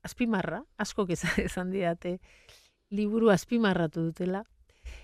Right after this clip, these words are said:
eta bestea izan da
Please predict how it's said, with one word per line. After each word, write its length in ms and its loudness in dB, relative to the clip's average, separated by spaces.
eta 680 4
bestea 500 -2
izan 680 -2
da 500 0